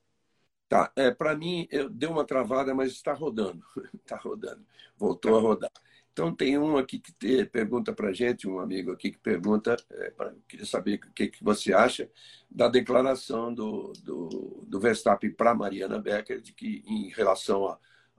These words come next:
Speaker 1: a ajudar o Pérez a ser vice, ele falou assim: ó, "Eu jogo pela equipe, mas eu não sou Papai Noel."
Speaker 2: É. Ele,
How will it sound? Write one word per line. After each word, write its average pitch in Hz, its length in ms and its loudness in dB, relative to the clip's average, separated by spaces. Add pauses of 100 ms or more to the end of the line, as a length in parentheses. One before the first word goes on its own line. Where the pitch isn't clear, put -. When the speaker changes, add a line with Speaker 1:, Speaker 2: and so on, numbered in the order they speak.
(380)
Speaker 1:
a 107 100 -4
ajudar 98 420 0
o 95 80 -2
Pérez 98 360 -2
a 92 60 -6
ser 98 220 -8
vice, 101 340 -10
ele - 60 -10
falou 107 240 -6
assim: 104 300 -4
ó, 90 140 -4 (880)
"Eu 92 320 -8
jogo 113 360 0
pela 139 220 -2
equipe, 143 340 -6
mas 98 200 -2
eu 98 80 -2
não 117 140 0
sou 123 180 -2
Papai 123 300 0
Noel." 139 340 2 (760)
Speaker 2:
É. 90 180 -10 (1080)
Ele, 196 500 2